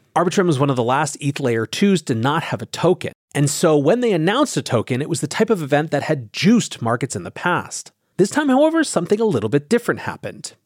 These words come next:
Taking the shine off of Arbitrum's much-anticipated airdrop, the newly formed governance community was kind of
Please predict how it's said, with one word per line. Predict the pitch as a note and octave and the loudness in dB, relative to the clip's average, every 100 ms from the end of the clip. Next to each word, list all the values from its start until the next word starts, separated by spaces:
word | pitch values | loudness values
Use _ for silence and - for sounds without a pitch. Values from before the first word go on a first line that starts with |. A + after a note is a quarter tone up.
| - | -2
Taking | G3 A#3 B3 | 0 2 0
the | |
shine | D#3+ - D#3+ G3+ E3 C3+ | 0 0 0 2 2 2
off | B2+ C3+ | -2 -2
of | C3+ | -2
Arbitrum's | B2+ C3+ C#3 D3+ C3 | -2 -2 0 0 -2
much-anticipated | A2+ B2+ F#3 D#3+ C#3 C#3+ D3 B2 G2+ - - | 0 -2 0 -2 -2 -4 -4 -4 -6 -6 0
airdrop, | F3+ C3+ F2+ E2 - _ _ | 0 0 -4 -4 -8 _ _
the | - | 0
newly | B2+ A3+ G#3 | 2 2 2
formed | F#3+ F#3 | 0 0
governance | C#3+ D3 D#3+ D3+ | 0 0 0 -2
community | - A#2+ A#2+ B2 | -2 -2 0 0
was | A#2+ - | -2 -4
kind | - - | -4 -2
of | C#4+ | -2